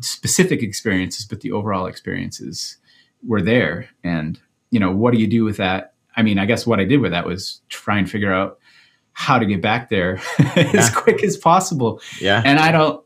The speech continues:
Speaker 1: I haven't figured it out yet. And I think it's probably because it's not something that is nu-, usually attail-, attainable for a long period of time on an individual level, or it, it is, but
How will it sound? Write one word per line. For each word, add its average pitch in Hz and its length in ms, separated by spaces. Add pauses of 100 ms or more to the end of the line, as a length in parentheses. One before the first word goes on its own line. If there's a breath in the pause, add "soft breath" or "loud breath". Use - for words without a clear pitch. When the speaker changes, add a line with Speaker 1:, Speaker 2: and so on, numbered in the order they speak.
Speaker 1:
I 123 80
haven't 143 220
figured 127 260
it 131 80
out 160 160
yet. 110 80
And 104 100
I 107 100
think 123 180
it's - 180
probably 135 460
because 101 280
it's 98 140
not 110 160
something 107 320
that 95 260
is 104 140
nu-, 113 160
usually 107 420
attail-, 120 360 (100)
attainable 127 580 (260 soft breath)
for 139 80
a 135 40
long 131 220
period 123 160
of 120 80
time 123 240
on 110 160
an 98 80
individual 117 560
level, 104 320
or 101 300
it, 110 180
it 120 100
is, 123 380
but 92 320